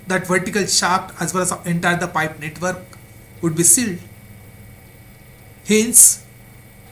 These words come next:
the primary collection point would be this one. Secondary collection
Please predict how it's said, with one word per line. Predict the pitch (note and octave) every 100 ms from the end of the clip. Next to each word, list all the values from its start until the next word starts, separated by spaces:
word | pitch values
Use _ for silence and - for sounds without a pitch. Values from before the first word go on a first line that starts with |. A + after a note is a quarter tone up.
| - - - - - - - - - - -
the | E3 G3+ G3+ F#3+ F#3+ F#3 - - - - - - - - - - - - - - - -
primary | G3 G3 B3+ E4 D#4+
collection | - A3 B3+ - B3+ -
point | B3 G3+ D#3 - - - - - - - - - - -
would | A3+ G3
be | G3+
this | F3+ G3+ D4 - -
one. | A3+ A#3+ - - - - - - - - - - - -
Secondary | - C4 D#4+ D4 C#4
collection | B3+ A#3+ C4+